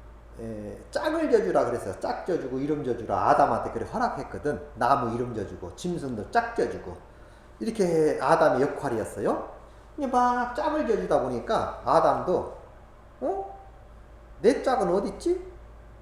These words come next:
하고 고민했다는 거예요. 시간이 가니까. "어? 내 짝은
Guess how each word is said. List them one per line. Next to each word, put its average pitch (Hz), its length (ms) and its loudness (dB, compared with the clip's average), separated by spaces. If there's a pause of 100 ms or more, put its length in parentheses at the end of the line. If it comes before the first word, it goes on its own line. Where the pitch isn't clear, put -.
(220)
하고 285 240 -2
고민했다는 233 680 4
거예요. 113 200 2
시간이 262 420 -2
가니까. 104 840 -2 (260)
"어? - 260 4
내 226 200 8
짝은 202 280 2